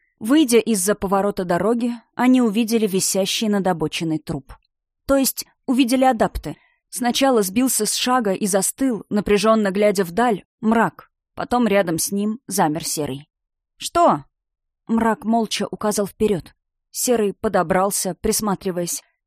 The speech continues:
Эри тоже пригляделась и в свете луны увидела, что со стоящего у дороги дерева свисает странная, как будто большая, в человеческий рост кукла.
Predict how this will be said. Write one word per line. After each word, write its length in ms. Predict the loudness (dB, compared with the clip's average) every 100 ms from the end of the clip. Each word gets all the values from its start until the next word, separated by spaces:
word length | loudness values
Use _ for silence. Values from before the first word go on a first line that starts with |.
| 2
Эри 240 | 4 4
тоже 340 | 4 2 2 2
пригляделась 880 | 0 0 0 0 0 0 0 -4 -6
и 140 | -2 0
в 60 |
свете 360 | 0 0 0 0
луны 240 | 0 2
увидела, 640 | 0 2 0 0 -2 -4 -10
что 200 | -6 -2
со 140 | 0 0
стоящего 640 | 0 2 4 2 0 0
у 40 | 2
дороги 340 | 4 2 2
дерева 400 | 0 2 2 2
свисает 500 | 0 0 -2 0 -2
странная, 600 | -2 0 2 0 -2 -4 -6 _ _ _ -8
как 220 | -6 -4
будто 520 | -4 -6 -2 0 0
большая, 760 | 2 0 2 0 0 0 0 -4 -8
в 80 |
человеческий 720 | 0 2 4 2 -2 -4 -2 -2
рост 300 | -2 -6 -8
кукла. 460 | -6 -6 -10 -16